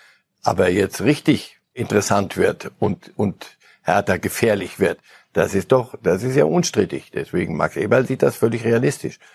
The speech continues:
Nur um die Bayern anzugreifen. Nochmal, da, und wenn's noch mehr Geld gäbe, hätte ich, würde ich immer noch sagen, dass wenn ihr das so machen wollt,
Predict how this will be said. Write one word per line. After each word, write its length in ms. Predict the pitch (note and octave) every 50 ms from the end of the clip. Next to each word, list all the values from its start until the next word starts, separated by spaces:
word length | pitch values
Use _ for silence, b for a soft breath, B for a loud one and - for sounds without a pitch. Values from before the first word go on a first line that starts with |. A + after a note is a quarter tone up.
| b b b b b b
Nur 260 | - G#2+ G#2+ A2 -
um 120 | - F#2+ E2+
die 100 | F#2 F2
Bayern 320 | E2+ A2 D3+ F3 D#3+ A#2+
anzugreifen. 720 | G2+ E2+ E2+ - - D#2+ - D2 D2 - E2 - _ - _ _ _ b b b b b b b b _ _ _
Nochmal, 280 | - - C#3+ E3+ F#3+ -
da, 120 | - G#2+ F#2+ - D3 -
und 160 | E3+ C#3 C3+
wenn's 280 | D#3+ E3+ D#3+ - -
noch 220 | - C#3+ D3 D3 -
mehr 160 | F3+ D3+ A2+
Geld 320 | - - G#2+ G2 - -
gäbe, 360 | - - E2+ D#2 - F2 - - - _
hätte 260 | - A#2 C3+ - -
ich, 180 | C3 - - _
würde 200 | - A#2+ C3 C3
ich 100 | C3 -
immer 160 | - - A#3
noch 140 | A#3+ G#3 C3
sagen, 360 | - - F2 D#2 D2 D2 E2+ - _ _ _ -
dass 340 | A2 G2+ - - - - -
wenn 160 | G2+ G#2 A2
ihr 120 | G#2 G2+
das 400 | F#2+ - G2 G2 G#2 - - -
so 220 | - F3+ A3 C#3+ D#3+
machen 420 | G3+ A#3 E3+ D#3+ - - F3 E3
wollt, 340 | D#3 - F3 F3 F3 -